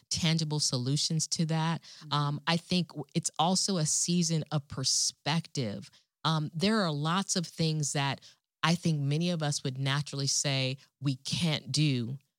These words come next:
Speaker 1: But if it's a matter of survival,
Speaker 2: Mm-hmm.
Speaker 1: would we find another gear to be able to figure out how to do it? And, and, and again, I'm, I'm not taking away from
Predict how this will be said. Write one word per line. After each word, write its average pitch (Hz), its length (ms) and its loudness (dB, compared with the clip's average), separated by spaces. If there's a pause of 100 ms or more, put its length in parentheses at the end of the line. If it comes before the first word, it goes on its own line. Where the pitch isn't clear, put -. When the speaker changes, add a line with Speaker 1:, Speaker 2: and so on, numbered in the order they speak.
(140)
Speaker 1:
But 185 120 4
if 190 80 4
it's 254 140 0
a 254 40 0
matter 226 360 2
of 214 100 -2
survival, 147 1040 0 (220)
Speaker 2:
Mm-hmm. 139 360 -2 (480)
Speaker 1:
would 208 240 6
we 247 120 2
find 196 400 0
another 160 380 0
gear 127 640 -2 (420)
to 175 120 4
be 151 280 0
able 151 240 2
to 143 160 -4
figure 139 400 -6
out - 80 -6
how 139 300 -2
to 131 100 -4 (160)
do 139 220 0
it? 113 180 -4 (260)
And, 185 160 2
and, 175 200 2
and 175 100 4
again, 165 420 2
I'm, 160 240 2
I'm 156 300 2
not 175 340 4 (200)
taking 165 340 0
away 139 340 2
from 135 280 -4